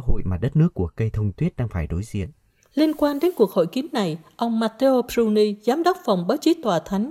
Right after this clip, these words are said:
Speaker 2: đã tuyên bố, "Tôi có thể xác nhận rằng sáng thứ Năm, Đức Thánh Cha đã có cuộc gặp gỡ riêng với ông Saad Hariri,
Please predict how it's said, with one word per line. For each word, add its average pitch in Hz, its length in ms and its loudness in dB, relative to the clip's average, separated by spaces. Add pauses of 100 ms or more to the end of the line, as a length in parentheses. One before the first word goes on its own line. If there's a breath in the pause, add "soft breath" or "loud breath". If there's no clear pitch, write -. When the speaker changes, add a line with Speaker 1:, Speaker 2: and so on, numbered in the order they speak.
Speaker 2:
đã 220 120 0
tuyên 220 240 -2
bố, 214 320 0 (520 soft breath)
"Tôi 262 180 6
có 339 140 0
thể 208 140 4
xác 349 220 2
nhận 214 180 0
rằng 185 260 0 (200 loud breath)
sáng 247 360 -2
thứ 349 100 2
Năm, 247 260 -2 (120)
Đức 330 140 0
Thánh 359 120 2
Cha 254 200 0
đã 214 100 0
có 294 160 -2
cuộc 202 300 2
gặp 170 260 -2
gỡ 214 160 2
riêng 254 240 -2
với - 160 -8
ông 226 200 0
Saad 240 500 -2
Hariri, 220 640 0